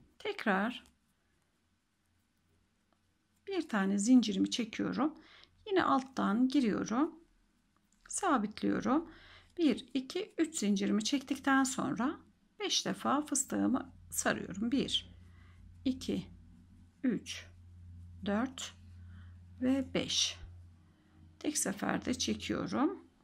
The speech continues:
Kapatıyorum. Şöyle bir zincirle sıkıştırdıktan sonra bir, iki, üç tane zincir çekip sıkıştırdığım bölüme giriyorum. Bir, iki, üç tane zincir çekiyorum. Aynı bölgeye giriyorum.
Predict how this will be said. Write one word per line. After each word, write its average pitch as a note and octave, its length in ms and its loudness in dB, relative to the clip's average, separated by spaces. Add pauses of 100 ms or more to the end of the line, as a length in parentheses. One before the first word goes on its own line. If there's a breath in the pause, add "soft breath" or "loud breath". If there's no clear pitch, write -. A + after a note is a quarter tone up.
(320)
Kapatıyorum. G#3+ 720 -2
Şöyle - 320 -8
bir D4+ 120 2
zincirle G3+ 480 2
sıkıştırdıktan A3 880 0
sonra A3 320 -2
bir, A#3+ 300 4
iki, F4 320 -4 (480 loud breath)
üç - 180 0
tane G#3 340 4
zincir A3+ 360 4
çekip - 480 -4
sıkıştırdığım A3 840 0
bölüme B3 320 4
giriyorum. G3 540 0 (800 loud breath)
Bir, E4 280 4 (140)
iki, - 480 -2
üç - 180 -4
tane G3+ 320 4
zincir G#3 340 2
çekiyorum. G3+ 720 -2 (160)
Aynı A3 420 2
bölgeye A3 500 2
giriyorum. G#3 880 0